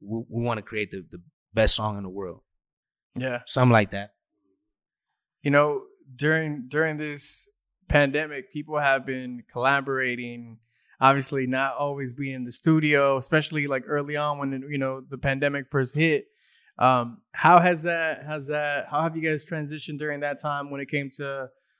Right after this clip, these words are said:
Speaker 2: like, recording music or, you know, collaborating? Uh, how ha-, how have you guys had to, to pivot during the, the pandemic?
Speaker 1: Oh man, we haven't stopped. <laughs>
Speaker 2: <laughs> I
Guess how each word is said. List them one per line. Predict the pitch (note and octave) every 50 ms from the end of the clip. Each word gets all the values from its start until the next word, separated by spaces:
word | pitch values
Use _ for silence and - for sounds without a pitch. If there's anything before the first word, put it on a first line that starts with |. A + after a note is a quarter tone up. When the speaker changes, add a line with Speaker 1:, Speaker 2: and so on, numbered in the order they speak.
| _ _
Speaker 2:
like, | C#3+ C3 B2
recording | B2+ A#2+ A#2 - - D#3 D3+ D3 C#3+ C#3 C#3
music | C#3+ D3+ D3+ D3 C3+ C3+ C#3+ C#3+ C#3+ C#3 C#3 C3+ C3+ _
or, | - - C3+ C3 B2+ B2+ B2+ B2+ C3 C3+ - -
you | C3+ B2+
know, | B2 A#2+
collaborating? | - C3+ B2+ C3 C3+ C#3+ D3 C#3 C#3+ C#3 C#3 C#3 C3+ C3+ C3 C3 C3 B2+ B2+ B2 B2+ B2 B2 A#2 _ _ _ _ _ _ _ _ _ _
Uh, | A2+ A#2 A#2+ A#2+ A#2+ - -
how | - C#3+ C#3+ D3+ D#3 D3+
ha-, | C#3+ C#3 D3 C3+ G#2+
how | B2 D3 D3 D3
have | D#3 D3+ D3 D3
you | D3
guys | C#3+ D3 C#3 C3+ C3
had | C#3+ C3 C3 - -
to, | C#3+ C3+ C3 B2+ A2+ - _
to | - C#3 C3
pivot | - D3 C#3+ C3+ C3 C3 A2 -
during | - C3+ C3 C3 B2+ B2
the, | A#2+ B2+ B2 B2 A#2+ A#2 G#2+ G2 -
the | B2 A#2+
pandemic? | - C#3 C3 B2 B2 C3+ C3 B2 A#2 - - _ _ _ _ _ _ _ _ _ _ _ _
Speaker 1:
Oh | B2 B2 A#2 A2 A2
man, | A2+ A#2+ A#2 A#2 A2 G#2 - _ _ _ _ _ _
we | - G#2+ A2+ A2+
haven't | B2 A#2+ A2+ A2+ -
stopped. | - - A#2 G#2+ G#2 - - _ _ _ _ _ _ _
<laughs> | - - - - - -
Speaker 2:
<laughs> |
I | D3+ D3 A2 - - - G3 A#3+ C4 A3+ - - - - - F3 - F3 D#3